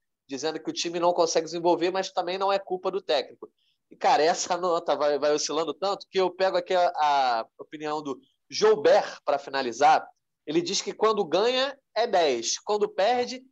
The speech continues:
é zero. Ontem foi nota cinco. E o Leonardo fala, "Resultados oito de dez e o nível do time em campo é um cinco, então fica no seis e meio." Caê, você que adora, né, falar muito aí sobre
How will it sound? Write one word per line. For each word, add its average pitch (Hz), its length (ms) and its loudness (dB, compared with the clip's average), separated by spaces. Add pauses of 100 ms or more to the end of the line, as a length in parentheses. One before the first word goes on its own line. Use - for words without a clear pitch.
(200)
é 202 100 2
zero. 131 480 2 (320)
Ontem 233 400 0
foi 214 280 0
nota 214 280 0
cinco. 120 420 -8 (220)
E 220 220 -2
o 247 60 2
Leonardo 240 420 2
fala, 139 340 2
"Resultados 208 720 0
oito 220 240 0
de 220 120 -10
dez 202 460 0 (420)
e 190 60 -4
o 214 60 0
nível 220 280 2
do 214 120 -6
time 214 240 -6
em - 80 -8
campo 233 440 0
é 196 140 4
um 226 100 -2
cinco, - 480 -8
então 196 220 -4
fica 214 240 -4
no 208 80 -2
seis 196 220 0
e 208 40 -4
meio." 135 320 0 (240)
Caê, 202 300 8
você 190 320 4
que - 100 2
adora, 196 360 4
né, 175 200 -2
falar 160 320 0
muito 175 220 -8
aí 165 80 -2
sobre 160 380 -8